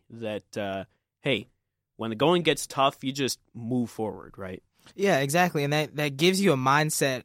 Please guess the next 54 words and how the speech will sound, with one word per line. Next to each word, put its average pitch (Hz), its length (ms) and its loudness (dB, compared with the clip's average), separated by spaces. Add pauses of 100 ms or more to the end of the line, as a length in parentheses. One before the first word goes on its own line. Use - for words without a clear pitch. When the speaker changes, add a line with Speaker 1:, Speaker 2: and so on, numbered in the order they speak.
(140)
Speaker 2:
of, 123 340 -4
of, 131 200 -10
of 123 140 -10
realizing, 139 400 2
like, 120 160 -6 (160)
this 165 220 2
is 156 80 -4
college 123 360 0
basketball. 113 460 -6
Speaker 1:
Mm-hmm. 104 80 -12
Speaker 2:
Like, 120 280 -6
at 139 120 -4
the 143 160 -2
end 185 100 4
of 147 80 0
the 123 60 -4
day, 127 480 -2 (300)
life 131 540 0
goes 123 300 -2
on 127 460 0 (260)
aside 123 380 0
from 120 140 -10
this 113 180 -10
game, 143 340 0
and 117 80 -8
so - 80 -2
you 127 140 0
gotta 131 180 2
think 143 160 -2
about 127 320 0 (300)
while 127 180 4
you're 135 140 4
on 131 120 0
the 113 60 -6
floor, 151 340 2
you're 135 140 0
gonna 123 160 -4
give 131 280 2
it 135 60 2
your 113 240 -4
all 123 440 2 (280)
and 120 180 -10
recognize 135 460 -2
that 113 160 -10
this 143 180 0
is 143 80 -4
a 135 60 -2
moment 135 300 0
that 123 40 -4
you're 127 120 -4
gonna 123 140 -6
shine, 143 540 0 (460)
but 135 100 -4
not 147 220 0